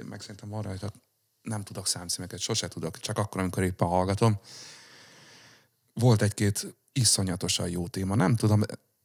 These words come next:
meg itt kezdtem el, azt hiszem, komolyabban, ö, autózgatni, és emlékszem, hogy ez volt az a lemez, ami, ami autózás közben a legjobban esett mindig. Meg egyébként gyönyörűen szól. Nem is tudom, ki keverte, talán Jens Bogren, aki nekünk is a,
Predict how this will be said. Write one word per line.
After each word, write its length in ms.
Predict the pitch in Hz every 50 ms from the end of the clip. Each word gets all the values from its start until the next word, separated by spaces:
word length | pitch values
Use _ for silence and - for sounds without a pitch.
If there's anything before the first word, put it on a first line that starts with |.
| - _ _ _ _ -
meg 180 | - 135 139
itt 120 | 175 175 -
kezdtem 320 | - 135 - - - 101
el, 60 | 101
azt 120 | 98 98 -
hiszem, 300 | 107 - - 107 101 - - - - - -
komolyabban, 600 | - 110 104 104 95 92 85 95 98 95 95 95 - - 135 131 -
ö, 320 | - - 95 95 92 90 - -
autózgatni, 840 | - - 98 95 92 - 110 - 110 117 113 - - 127 127 117 - - - - - - - - _ _ _ _ _ - - _ _ - - -
és 120 | 120 -
emlékszem, 300 | 113 110 107 95 - 113
hogy 100 | 104 104
ez 80 | 107 101
volt 160 | 98 98 -
az 120 | 101 92
a 40 | 95
lemez, 260 | 95 95 95 98 92
ami, 320 | 98 98 98 98 98 95 92 - -
ami 200 | - 98 95 95
autózás 440 | 95 98 95 101 98 92 98 90 -
közben 240 | - 95 90 98 87
a 40 |
legjobban 400 | 90 87 82 80 85 - - -
esett 260 | 90 - - 98 - -
mindig. 280 | 87 85 82 85 85
Meg 180 | - 113 139 135
egyébként 360 | 139 127 127 123 - 135 127
gyönyörűen 360 | 131 123 104 95 92 95 95
szól. 360 | 92 - - 95 82 80 - - -
Nem 100 | - -
is 100 | 87 -
tudom, 160 | - - 87 76
ki 120 | - -
keverte, 400 | - - 87 82 85 85 - 98
talán 240 | - 110 95 85 87
Jens 200 | 90 90 90 -
Bogren, 380 | - 101 92 95 104 98 95 -
aki 200 | - - - -
nekünk 300 | 98 90 92 - 98 98
is 140 | 104 98 -
a, 180 | 101 101 101